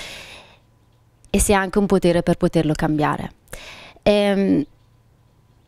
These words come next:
mi ha fatto venire in mente questo anche il collegamento che ha con, ehm,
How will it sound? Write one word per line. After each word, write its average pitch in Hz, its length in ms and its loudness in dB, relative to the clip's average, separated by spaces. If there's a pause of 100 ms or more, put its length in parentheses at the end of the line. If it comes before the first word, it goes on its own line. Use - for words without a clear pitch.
(120)
mi 220 120 0
ha 214 120 2
fatto 247 240 0
venire 220 280 2
in 208 100 2
mente 185 340 2
questo 185 320 0
anche 180 160 0
il 180 80 -4
collegamento 185 760 2
che 202 160 2
ha 170 420 0
con, 170 480 0
ehm, 160 380 2